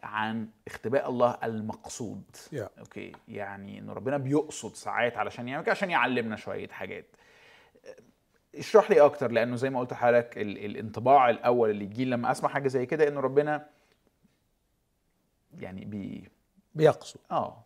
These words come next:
Speaker 1: بيقصد علينا. آه، بالظبط.
Speaker 2: أوكي. يعني علشان أ-، أ-، أوضح إيه اللي أقصده بإنه الله أحيانًا يختبئ اختباءً مقصودا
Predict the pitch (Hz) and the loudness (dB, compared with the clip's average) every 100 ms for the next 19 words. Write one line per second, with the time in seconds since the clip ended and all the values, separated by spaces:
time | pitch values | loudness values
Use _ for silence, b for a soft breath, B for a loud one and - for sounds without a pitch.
0 | _ - 110 - - - - - - - | _ -8 -8 -8 -12 -12 -12 -18 -20 -20
1 | 107 101 - _ _ _ b b b b | -20 -20 -20 _ _ _ b b b b
2 | b b b b b b b b b b | b b b b b b b b b b
3 | b - - 185 - - 202 156 190 - | b -2 4 4 4 4 8 8 6 2
4 | - 185 - 175 185 285 339 269 202 165 | -4 -8 0 2 4 4 4 0 -2 0
5 | 165 160 B B B B 160 220 175 160 | -2 -4 B B B B 4 4 2 -4
6 | - - 202 202 139 - 185 147 131 135 | -6 4 6 6 2 -2 -2 0 -2 -4
7 | 139 131 123 131 156 - - 151 143 127 | -6 -8 -6 -2 -2 -2 -6 -4 -2 -4
8 | 113 - - 131 117 - - 120 139 131 | -8 -8 -2 -2 -4 -12 -14 -8 -8 -8
9 | 117 107 - - 156 131 117 120 | -12 -12 -14 -8 -4 -4 -4 -12